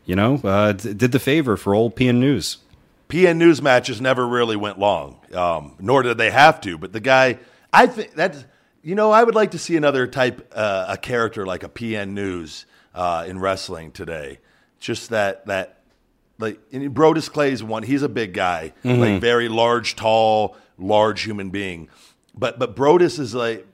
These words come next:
Speaker 2: Brodus has some muscle on him.
Speaker 1: Yeah.
Speaker 2: He works out all the time. I want a guy like P N News. Um, maybe even doing just straight up that rap. That just give him the whole deal. Yo, baby, yo, baby, yo. I just, that feel good. That, that would, uh,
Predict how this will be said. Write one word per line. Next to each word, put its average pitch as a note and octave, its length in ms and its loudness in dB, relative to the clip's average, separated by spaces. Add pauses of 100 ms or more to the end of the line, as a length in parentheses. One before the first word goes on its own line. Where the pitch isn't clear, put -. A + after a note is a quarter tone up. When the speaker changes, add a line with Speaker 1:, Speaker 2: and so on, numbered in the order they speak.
(100)
Speaker 2:
Brodus C#3+ 320 0
has B2 220 -4
some F#2+ 180 -10
muscle G2+ 400 -4
on D#2 180 -10
him. D2+ 320 -14
Speaker 1:
Yeah. G#2+ 300 2
Speaker 2:
He C3 60 2
works A#2+ 160 -4
out A2 180 2
all G#2+ 120 0
the G#2+ 100 -4
time. A#2 260 -6
I C3 160 6
want D#3 240 -2
a A#2 40 -6
guy A2+ 200 0
like F#2+ 220 -6
P G2 180 -10
N D2 180 -14
News. D2 500 -16 (340)
Um, D#2+ 460 -4 (340)
maybe A#2+ 300 0
even G#2+ 240 -4
doing G#2 240 -4
just F#2 160 -6
straight G#2+ 280 -2
up G#2 160 0
that F#2+ 200 0
rap. G2 400 4
That G2 80 -8
just A#2+ 400 -10
give B2+ 160 -2
him B2+ 80 -6
the G#2+ 100 0
whole G#2+ 140 0
deal. G2 400 -2 (260)
Yo, A2+ 240 0
baby, G#2+ 300 0
yo, G#2+ 200 2
baby, G2 260 0
yo. G2 320 2
I F#2+ 160 2
just, C#3+ 240 -8 (260)
that - 240 -4
feel A#2+ 340 -4
good. A2 360 -2 (640)
That, A2 320 0
that G#2+ 180 2
would, G#2+ 120 0
uh, E2+ 400 0